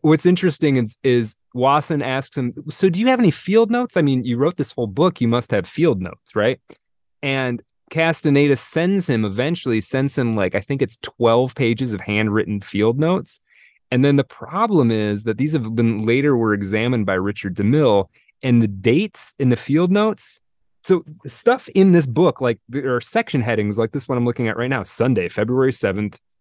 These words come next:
nineteen sixty-five. And then he says what happened that day. But then you get the field notes, and they have dates,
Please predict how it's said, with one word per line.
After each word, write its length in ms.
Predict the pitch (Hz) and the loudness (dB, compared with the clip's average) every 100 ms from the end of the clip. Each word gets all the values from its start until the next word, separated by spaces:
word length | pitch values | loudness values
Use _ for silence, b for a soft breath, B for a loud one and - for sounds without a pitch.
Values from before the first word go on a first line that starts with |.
| _ | _
nineteen 320 | 107 113 - 110 | -4 -2 0 -4
sixty-five. 720 | 98 - 98 - - - _ _ _ _ - | -4 -10 -10 -8 -10 -14 _ _ _ _ -6
And 140 | 95 | -4
then 80 | 95 | -2
he 80 | 92 | -2
says 240 | - 95 | 0 2
what 100 | 98 | 2
happened 360 | 90 85 - - | -2 -4 -6 -10
that 120 | - | -10
day. 240 | - - - _ _ b b b | -12 -14 -18 _ _ b b b
But 80 | 135 | 2
then 140 | 175 | 6
you 80 | 180 | 6
get 100 | 180 | 4
the 80 | - | 2
field 340 | - 247 254 | 0 0 2
notes, 380 | 143 117 107 - | 4 2 0 -4
and 120 | 131 | 0
they 80 | 190 | 2
have 200 | 220 123 | 2 2
dates, 500 | 117 107 104 - - | 2 0 -2 -10 -20